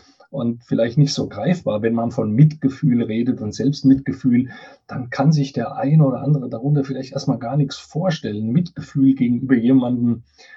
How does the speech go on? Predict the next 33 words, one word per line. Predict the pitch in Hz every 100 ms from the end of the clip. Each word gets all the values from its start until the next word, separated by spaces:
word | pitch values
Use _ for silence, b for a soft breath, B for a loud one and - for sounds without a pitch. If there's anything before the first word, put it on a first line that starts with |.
| b b
den | 110
man | 120 117
gut | 123 -
kennt, | - 165 160 131
den | 120
man | 117
leiden | 104 113 143 120
mag, | 113 123 127
der | 127
jetzt | 120 117
grad | - 120 120 151 165 _ _ -
traurig | - 135 151 127 131
ist | 131
oder | 139 131
verletzt | - 131 139 -
ist | 127
oder | 123
Schmerzen | 117 117 127 - 120
hat, | 117
dann | 127
kann | - 151
man | 131
Mitgefühl | 156 175 - - - 127 120
zeigen, | 113 - 113 113 104
ne? | 104 214 277 269 B B B B B _ _ - -
Mitgefühl | 175 - 151 180 202
und | 156
Mitleid | 156 180 131 117 214 185
ist | 170
auch | 160 240
nicht | 147 -
das | 104
Gleiche. | - 98 101 101 -